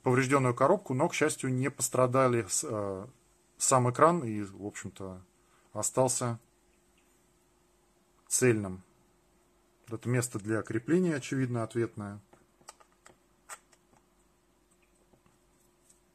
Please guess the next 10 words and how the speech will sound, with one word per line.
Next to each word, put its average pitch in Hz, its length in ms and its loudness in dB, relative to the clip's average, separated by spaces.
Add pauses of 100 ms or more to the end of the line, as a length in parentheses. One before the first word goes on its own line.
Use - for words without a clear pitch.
(600)
Все - 240 -6
с - 140 -2
одинаковым 107 520 -6 (1000)
радиусом, 110 600 0
да. 104 300 -8 (2500)
Мне 139 220 -2
потребуется, 117 680 0
видимо, 110 420 -2
вот 110 180 0
это. 170 340 0